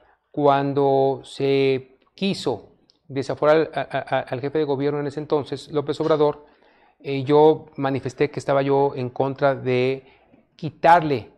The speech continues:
los derechos políticos a alguien, porque era básicamente la consigna. La consigna era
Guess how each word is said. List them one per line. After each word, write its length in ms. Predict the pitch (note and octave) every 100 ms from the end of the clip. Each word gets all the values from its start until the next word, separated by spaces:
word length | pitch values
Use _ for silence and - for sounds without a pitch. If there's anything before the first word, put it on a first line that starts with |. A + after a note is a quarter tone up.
| _ -
los 140 | C#3
derechos 280 | C3+ C#3+ D3+
políticos 540 | D3 C3+ C3+ C#3+ -
a 60 | C3+
alguien, 300 | C3 C3 A2+ _ _ _ -
porque 260 | C#3 -
era 120 | D#3+ D#3+
básicamente 580 | D#3 - C#3+ D3 C#3+
la 140 | C#3+ C3+
consigna. 440 | C#3+ B2 G#3 E3 C3+
La 100 | B2+
consigna 400 | - - D#3 D3+
era 360 | D3+ D3 -